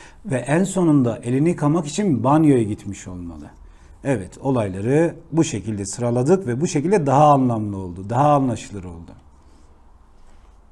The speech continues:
Olayların oluş sırasına göre sıralanışı nasıldır?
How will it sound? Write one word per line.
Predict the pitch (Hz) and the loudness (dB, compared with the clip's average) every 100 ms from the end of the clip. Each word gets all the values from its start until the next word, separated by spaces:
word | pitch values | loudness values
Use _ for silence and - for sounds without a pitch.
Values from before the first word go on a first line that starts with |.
| - - - - - - - - - - - - - - - - - - - - _ - - - - - - - - | -20 -20 -20 -20 -20 -20 -20 -20 -20 -20 -20 -20 -20 -20 -20 -20 -20 -20 -20 -20 _ -20 -20 -20 -20 -20 -20 -20 -8
Olayların | 147 151 156 147 147 196 - | 2 6 8 8 6 4 2
oluş | 156 180 | 4 4
sırasına | 180 151 151 - 151 165 | 4 2 2 2 0 2
göre | 143 123 | 2 2
sıralanışı | 117 165 156 123 120 123 - 196 | 0 0 2 2 0 -2 -4 0
nasıldır? | 156 - 98 87 - - | 2 0 -6 -14 -16 -20